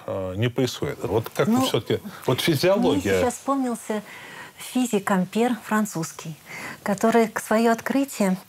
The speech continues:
Speaker 2: которое он совершил в сорок лет, назвал самым главным, когда друг в виде шутки одел на него очки. И оказалось, что у него сильная степень близорукости, и он наконец-то увидел мир неразмытым. Вот я боюсь, что, что нас ждет дальше, что когда мы на наши дети,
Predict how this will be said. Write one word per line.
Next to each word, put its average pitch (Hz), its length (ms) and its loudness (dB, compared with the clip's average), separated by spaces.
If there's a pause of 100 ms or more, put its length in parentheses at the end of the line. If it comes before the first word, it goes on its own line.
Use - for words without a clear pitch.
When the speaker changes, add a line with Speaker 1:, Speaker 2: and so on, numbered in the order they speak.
(440)
Speaker 2:
которое 208 300 2
он 208 60 4
совершил 202 360 0
в - 40 -4
сорок 202 400 -2
лет, 262 160 0
назвал 190 300 2
самым 226 320 2
главным, 180 360 2
когда 202 240 2
друг 277 220 0 (340)
в - 40 -2
виде 240 180 2
шутки - 280 0
одел 285 180 4
на 269 80 2
него 247 240 2
очки. - 440 -2
И 175 120 -6
оказалось, 247 500 2
что - 160 -4
у - 20 2
него 220 180 2
сильная 247 340 0
степень 196 400 0
близорукости, 208 680 0
и 180 40 2
он 202 80 4
наконец-то 208 560 0
увидел 196 260 2
мир 214 300 2
неразмытым. 175 640 0 (600)
Вот 214 120 -4
я 302 180 2
боюсь, 254 320 2
что, - 220 -4
что 320 300 0
нас 294 160 4
ждет 202 220 0
дальше, 185 380 2
что - 160 -8
когда 226 280 2
мы 277 120 4
на 240 80 2
наши 240 360 0
дети, 220 420 0